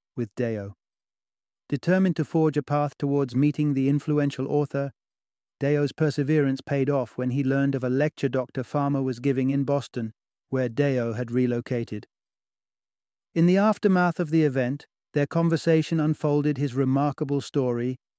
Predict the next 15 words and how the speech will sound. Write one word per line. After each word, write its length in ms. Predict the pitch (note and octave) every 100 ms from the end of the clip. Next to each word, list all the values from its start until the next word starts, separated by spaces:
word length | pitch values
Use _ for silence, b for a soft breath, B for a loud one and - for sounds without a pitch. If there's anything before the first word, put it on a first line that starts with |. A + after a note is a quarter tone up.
| _
captivating 720 | - D#3 - D#3 C#3+ C#3 D3+
Doctor 260 | D3 C#3+ D#3
Farmer 500 | - D3 C3 C3+ C#3+
and 180 | C#3+ C#3 -
earning 320 | D3+ D#3 D3
Deo 300 | C#3+ C#3 C#3
a 60 | C#3+
place 380 | D3 C#3+ C#3+
within 280 | C#3+ C#3 C#3+
the 100 | C#3
ranks 320 | C#3 C#3+ C#3
of 100 | C#3+
P 160 | - C#3
I 140 | B2+
H. 400 | B2+ A#2 A2 -